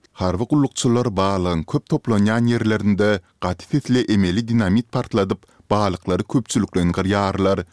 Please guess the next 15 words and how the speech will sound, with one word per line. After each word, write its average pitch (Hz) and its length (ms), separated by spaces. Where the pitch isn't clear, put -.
we 101 160
geregini 98 600
ýygnap 117 400
alýarlar. 87 800
Gerekmejek 95 680
ownyk 98 320
balyklary 123 560
deňizde 95 460
maslagy 92 480
öwrülüp 92 380
galýar. 85 520
Olar 92 340
balyklara 110 560
we 98 160
deňize 98 460